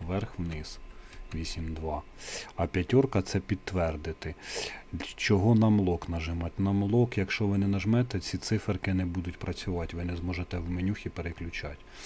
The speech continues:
Так, і переключаємо на Vehicle Spawn.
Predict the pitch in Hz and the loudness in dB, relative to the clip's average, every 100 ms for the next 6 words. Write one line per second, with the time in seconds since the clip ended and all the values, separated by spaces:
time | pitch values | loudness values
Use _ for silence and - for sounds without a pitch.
0 | - - - 92 82 - 131 123 107 101 | -14 -14 -8 -6 -4 2 4 4 2 0
1 | 104 98 - 104 95 90 90 90 90 - | 0 -2 0 0 0 0 -2 -2 -4 -6
2 | 90 82 80 - - 98 113 139 | -6 -6 -6 -10 -6 -2 0 0